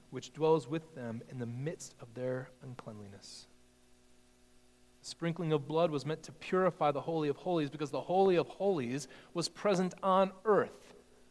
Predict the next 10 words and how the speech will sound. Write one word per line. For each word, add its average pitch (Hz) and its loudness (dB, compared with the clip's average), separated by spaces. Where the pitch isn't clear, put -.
where 180 8
people 175 4
lived 117 2
and 170 -2
people 226 0
sinned, 143 2
and 156 0
therefore 196 6
defiled 180 2
it, 107 -12